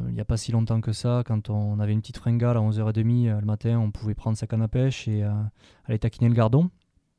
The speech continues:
dans le Rhône et, euh, se faire une petite friture, euh, à midi. Euh, je rappelle que, euh, c'est interdit, hum, à présent pour des causes, euh, environnementales, hein, tout simplement, c'est trop pollué.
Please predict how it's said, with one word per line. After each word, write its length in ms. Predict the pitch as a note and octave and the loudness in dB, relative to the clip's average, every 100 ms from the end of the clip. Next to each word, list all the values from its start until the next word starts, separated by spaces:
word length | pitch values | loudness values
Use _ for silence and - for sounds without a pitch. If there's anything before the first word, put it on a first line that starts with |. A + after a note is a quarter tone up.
| _ _ - | _ _ -4
dans 120 | A2+ | 0
le 100 | G#2+ | 2
Rhône 360 | G2+ A2 D3 C#3+ | 4 4 4 2
et, 180 | A2+ G2+ | 2 0
euh, 180 | G2+ G#2 | -4 -6
se 80 | - | -4
faire 100 | A2 | -2
une 100 | G#2+ | -2
petite 180 | - - | -4 -8
friture, 440 | A#2+ - A#2+ A2 | -8 -4 -2 0
euh, 120 | G#2+ G#2+ _ _ _ _ _ | -2 -4 _ _ _ _ _
à 80 | G#2 | 0
midi. 400 | G#2+ G#2+ C3+ D#3+ | 0 0 -2 0
Euh, 160 | C3+ | 0
je 100 | G#2 | 0
rappelle 380 | G2+ G2 A#2+ A#2+ | -2 -4 -4 -4
que, 160 | - A#2+ | -4 -2
euh, 560 | B2 B2 G#2+ G#2 G2+ A2 G#2+ | 0 0 -2 -4 -6 -8 -10
c'est 380 | - C3+ - | -10 -10 -4
interdit, 540 | C3 B2 G#2+ G2+ A#2 F3+ _ _ _ | -6 -4 -4 -4 -4 -8 _ _ _
hum, 400 | A#2 G#2+ G#2+ G#2+ | -8 -6 -4 -6
à 60 | A2 | -6
présent 500 | - G#2+ G#2 D3+ F#3 - _ | -4 -4 -2 -4 -6 -12 _
pour 160 | - G#2+ | -10 -8
des 80 | G#2 | -8
causes, 380 | - A#2+ A#2+ | -2 0 0
euh, 180 | A2 G#2+ A2 | -2 -4 -2
environnementales, 640 | B2 C#3+ A#2 G#2 A2+ C#3+ | -2 0 0 0 -2 -4
hein, 100 | C#3+ | -8
tout 80 | - | -8
simplement, 260 | A2 G#2 B2+ | -6 -4 -4
c'est 140 | - | -6
trop 160 | - C#3+ | -8 -4
pollué. 320 | B2 G#2+ | -2 -2